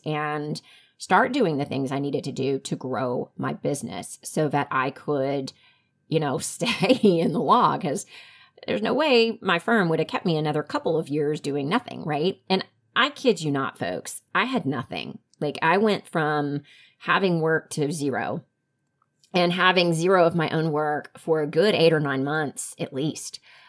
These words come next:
uh, before I started getting in some new work. And it was a trickle at first. And,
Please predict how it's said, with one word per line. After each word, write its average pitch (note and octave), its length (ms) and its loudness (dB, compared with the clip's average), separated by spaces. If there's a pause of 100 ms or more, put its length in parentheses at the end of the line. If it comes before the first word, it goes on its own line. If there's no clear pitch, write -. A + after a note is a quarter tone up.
(160)
uh, C#3 280 -2
before D#3+ 320 0
I D3 80 2
started D3 540 -2
getting D3 280 0
in D3+ 400 -4
some D3 220 -4
new C3 120 -4
work. D3+ 280 0
And D3 100 -2
it - 80 -6
was D#3 100 -4
a - 60 -8
trickle - 480 -6
at - 120 -10
first. - 480 -8
And, D3 520 -4